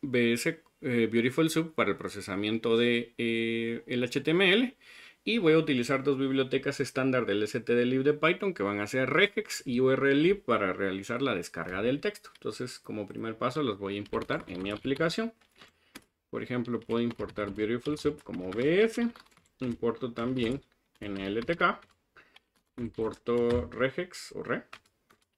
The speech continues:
Y también importamos U R L lib, específicamente request para hacer las peticiones hacia la página web. Entonces,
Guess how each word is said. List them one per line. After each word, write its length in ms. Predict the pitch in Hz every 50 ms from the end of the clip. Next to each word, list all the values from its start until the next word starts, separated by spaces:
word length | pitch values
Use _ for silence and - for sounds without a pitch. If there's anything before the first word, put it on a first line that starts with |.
| _ -
Y 100 | 165 170
también 320 | 165 165 143 127 117 117 123
importamos 1500 | 131 131 127 131 123 117 - 135 147 156 165 170 175 175 185 170 - - - - - - - - - - - - - - - - - - -
U 200 | 135 120 120 123
R 680 | 127 127 123 123 131 127 123 123 127 127 127 123 - - _ _ _ -
L 280 | 117 117 123 131 139
lib, 260 | 156 185 226 277 277 - - - - _ -
específicamente 1040 | 127 120 - - - 120 123 135 131 143 135 - 135 139 147 156 165 170 165 170 156
request 440 | - 170 190 - - 196 - - _
para 180 | - 107 101 92
hacer 200 | 98 - 117 117
las 120 | 120 120
peticiones 640 | - - 123 117 131 127 120 135 143 156 165 165 -
hacia 240 | - 117 - - 131
la 140 | 113 85 -
página 320 | 78 - - 80 - 87
web. 160 | 92 90 85 - _ _ _ _ _ _ _ _ _ _ _ _ _ _ _ _ _ _ _ _ _ _ _ _ _ _ _ _ _ _ _ _ _ _ _ _ _ _ _ _ -
Entonces, 520 | 127 123 117 120 127 123 123 120 - -